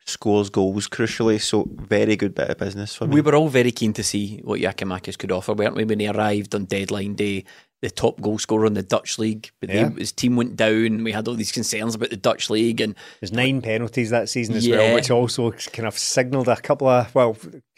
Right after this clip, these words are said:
Speaker 3: of set off a couple of alarm bells as well.
Speaker 2: And you're looking at it going, "Pff, wh-, wh-, what can this guy bring? What can he offer?" And then he came and he had the slow start. He missed the penalty against Livingston, and you're looking and going, "Oh, is this guy just gonna be a dud?"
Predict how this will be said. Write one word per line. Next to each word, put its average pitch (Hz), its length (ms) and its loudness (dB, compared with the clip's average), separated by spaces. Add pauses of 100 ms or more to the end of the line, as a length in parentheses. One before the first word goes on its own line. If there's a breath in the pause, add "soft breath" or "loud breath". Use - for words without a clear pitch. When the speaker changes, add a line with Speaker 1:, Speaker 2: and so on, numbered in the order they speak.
Speaker 3:
of 120 60 -2
set 139 180 4
off 120 100 4
a 120 80 0
couple 113 220 0
of 113 100 4
alarm 113 240 4
bells 113 220 4
as 101 140 -2
well. 104 280 2
Speaker 2:
And 120 140 0
you're 123 100 4
looking 123 220 2
at 123 60 -2
it 107 100 0
going, 110 220 2
"Pff, - 420 -14
wh-, 120 240 -2
wh-, 135 240 2
what 147 220 4
can 147 160 0
this 131 160 0
guy 117 180 2
bring? 113 300 0
What 123 240 0
can 147 140 -2
he 117 120 2
offer?" 113 480 2
And 110 140 -2
then 113 280 0
he 107 100 -6
came 113 360 0
and 113 160 -2
he 92 60 -4
had 107 160 -6
the 107 80 -2
slow 120 280 2
start. 110 400 2
He 104 80 -2
missed 107 240 0
the 117 80 0
penalty 117 320 0
against 117 320 0
Livingston, 120 460 0
and 120 100 -2
you're 107 120 -2
looking 120 180 -2
and 117 60 -12
going, 95 120 -16
"Oh, 120 120 -10
is 113 80 -10
this 147 120 -6
guy - 140 -12
just - 160 -10
gonna - 80 -16
be - 80 -6 (160)
a - 40 -8
dud?" 147 260 2